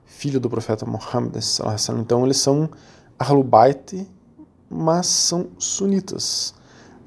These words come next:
Há, assim, milhares de Ahlul Bayt sunitas, como também há, é, aí milhares de Ahlul Bayt, é, xiitas, né? Mas, independente deste ponto, se ele vai ser sunita ou xiita,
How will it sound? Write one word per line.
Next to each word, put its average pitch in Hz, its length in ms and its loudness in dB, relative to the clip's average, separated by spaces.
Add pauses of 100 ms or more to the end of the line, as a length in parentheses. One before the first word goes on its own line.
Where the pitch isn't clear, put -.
Há, 143 300 6 (140)
assim, 165 480 -4 (120)
milhares 156 720 6
de 120 140 0
Ahlul 123 280 -4
Bayt 117 360 0
sunitas, - 720 -6 (320)
como 117 300 2
também 120 320 0 (100)
há, 131 320 4 (500)
é, 120 560 2 (460)
aí 123 380 4
milhares 117 560 6
de 113 200 -4
Ahlul 113 320 -2
Bayt, 110 440 0 (480)
é, 120 160 2
xiitas, - 640 -6
né? 123 120 -4 (1800)
Mas, 117 320 6
independente 117 720 -2 (420)
deste 117 460 -4
ponto, 123 460 2
se - 160 -6
ele 117 80 -6
vai 117 100 -2
ser 120 180 0
sunita 117 460 -4
ou 110 60 -8
xiita, 117 580 -6